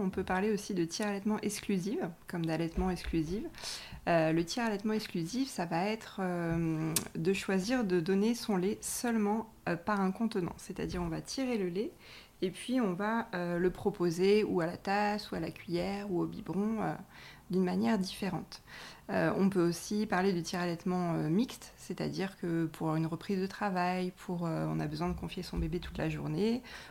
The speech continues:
ou on part en déplacement, et cetera. Et puis quand on retrouve son bébé, on remet son bébé au sein. Mais sur le tir-allaitement exclusif, on sera vraiment sur un bébé qui n'ira pas au sein,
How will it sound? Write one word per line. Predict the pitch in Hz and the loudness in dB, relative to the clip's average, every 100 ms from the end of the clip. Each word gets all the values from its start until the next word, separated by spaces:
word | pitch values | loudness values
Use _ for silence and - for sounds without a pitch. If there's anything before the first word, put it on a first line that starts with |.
| - | -4
ou | 185 180 | 2 4
on | 165 | 4
part | 180 180 | 0 0
en | |
déplacement, | 165 165 143 156 - | 2 2 0 -4 -2
et | 190 | -4
cetera. | 190 160 151 151 214 - | -2 -6 -4 -2 -2 0
Et | 185 | -2
puis | - | -4
quand | - 156 | -6 -4
on | |
retrouve | 165 151 - 190 | -2 -4 -4 -4
son | 185 | -4
bébé, | 156 147 196 | -2 -2 -2
on | |
remet | 175 170 | -2 -2
son | 196 - | -4 -4
bébé | 156 151 - | -4 -2 -4
au | |
sein. | 151 - - - - - - - - | -4 -8 -16 -18 -12 -12 -12 -12 -6
Mais | 151 | -4
sur | - 170 | -4 -2
le | 156 | -2
tir-allaitement | 151 - 190 190 190 196 | -2 -2 0 0 -2 -2
exclusif, | 180 - 180 175 226 | -2 -2 -4 -2 -4
on | 196 | -4
sera | 156 - 165 | -6 -4 -4
vraiment | 160 170 185 220 233 | -2 -2 0 0 0
sur | - 190 | -2 -4
un | 170 | -2
bébé | 165 170 | 0 -2
qui | 196 208 | -2 -2
n'ira | 185 165 | 0 -2
pas | 165 220 | -4 -4
au | 214 | -4
sein, | - 165 | -4 -4